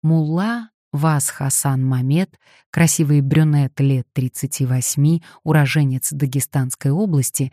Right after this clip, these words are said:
строит ее на свой счет. Он спрашивал меня, пустят ли его по окончании срока в Мекку.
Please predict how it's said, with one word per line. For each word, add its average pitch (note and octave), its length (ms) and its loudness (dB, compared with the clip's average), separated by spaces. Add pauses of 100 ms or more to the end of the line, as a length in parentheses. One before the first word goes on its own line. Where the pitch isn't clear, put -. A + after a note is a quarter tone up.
(260)
строит G3+ 480 2
ее F#3 240 0
на D#3+ 120 0
свой C3 300 0
счет. - 380 -6 (760)
Он A#3 140 4
спрашивал C#3+ 720 0
меня, B2+ 400 0 (340)
пустят - 460 -2
ли C#3 120 2
его C3 220 0
по C3+ 280 -2
окончании C3 760 -2
срока D#3+ 680 -2
в D3 80 0
Мекку. D3+ 580 0